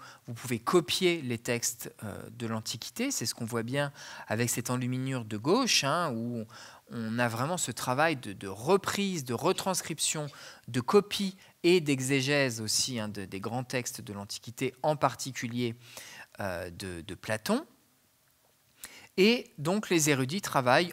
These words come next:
en commun à comparer les différentes versions pour tenter de retrouver, euh, le texte, euh, original. Livre et diffusion,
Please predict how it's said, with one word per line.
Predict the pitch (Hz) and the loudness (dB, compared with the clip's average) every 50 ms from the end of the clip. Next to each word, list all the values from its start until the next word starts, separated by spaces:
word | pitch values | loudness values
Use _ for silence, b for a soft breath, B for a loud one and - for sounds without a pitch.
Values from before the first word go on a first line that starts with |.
| - | -4
en | - 180 185 | 0 0 0
commun | 190 - 165 143 127 123 120 147 185 - - | 0 2 2 2 4 4 4 4 4 2 4
à | - 147 | 2 2
comparer | 135 - 160 143 - 135 120 113 143 170 | 2 2 -4 0 2 2 2 4 2 0
les | 175 165 131 | 0 0 -2
différentes | 127 123 120 - 143 131 131 123 | -2 -4 -4 -2 -2 -2 0 -2
versions | 117 107 107 - - - - 127 131 160 185 B B B B B B B - | -2 -4 -4 -2 -2 -2 -2 -4 -8 -10 -12 B B B B B B B -14
pour | - - 185 202 202 190 - _ _ - | -6 -2 -2 -2 -2 -2 -6 _ _ -4
tenter | - 156 147 135 - 190 202 | -2 -2 -2 0 0 0 2
de | 165 143 | 2 0
retrouver, | 120 135 156 156 - - 123 110 120 131 147 170 - - - - - | 2 2 0 -2 -2 -6 -6 -2 0 0 0 0 -2 -6 -10 -10 -8
euh, | 107 101 | -6 -4
le | 101 113 131 135 | -2 -2 -2 -2
texte, | 127 - - 156 165 165 - - - - - - - - | -2 -2 -2 -2 -2 0 -2 -6 -6 -6 -12 -12 -10 -8
euh, | 117 104 101 - - | -6 -6 -6 -6 0
original. | - 156 147 151 143 123 117 120 101 90 82 - - 110 - _ _ _ _ _ _ _ _ _ _ _ _ _ _ _ _ _ _ _ _ _ _ _ _ _ _ _ _ _ - _ _ _ _ _ _ _ _ _ _ _ _ _ _ _ _ _ _ _ _ _ B B B B B B B B B B B B B B B B B B B B _ _ _ - | 2 2 2 4 2 0 0 -2 -4 -6 -8 -10 -12 -14 -20 _ _ _ _ _ _ _ _ _ _ _ _ _ _ _ _ _ _ _ _ _ _ _ _ _ _ _ _ _ -20 _ _ _ _ _ _ _ _ _ _ _ _ _ _ _ _ _ _ _ _ _ B B B B B B B B B B B B B B B B B B B B _ _ _ -4
Livre | 143 160 202 233 240 220 165 151 139 123 - - - - | 0 4 6 6 6 6 4 4 2 2 2 0 -4 0
et | - 185 202 202 190 165 127 | 4 6 6 6 6 4 0
diffusion, | 151 135 127 185 190 - - - 180 160 156 156 175 180 175 175 - | -2 0 0 2 2 2 2 0 0 0 0 2 2 2 0 0 -4